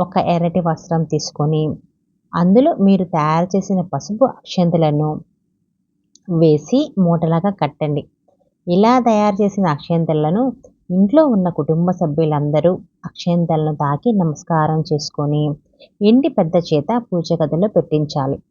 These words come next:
పూజా గదిలో పెట్టిన ఈ అక్షింతలకు ప్రతిరోజు నమస్కారం చేసుకొని ధూపం వేయాలి.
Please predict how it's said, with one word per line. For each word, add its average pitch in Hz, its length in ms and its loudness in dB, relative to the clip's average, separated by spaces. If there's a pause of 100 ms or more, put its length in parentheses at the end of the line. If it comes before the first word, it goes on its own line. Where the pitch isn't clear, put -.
(920)
పూజా 277 320 4 (120)
గదిలో 185 280 2
పెట్టిన 165 420 -2 (360)
ఈ 208 180 2
అక్షింతలకు 165 640 -2 (220)
ప్రతిరోజు 175 600 2
నమస్కారం 160 640 -2
చేసుకొని 147 640 -2 (680)
ధూపం 165 480 2
వేయాలి. 139 560 0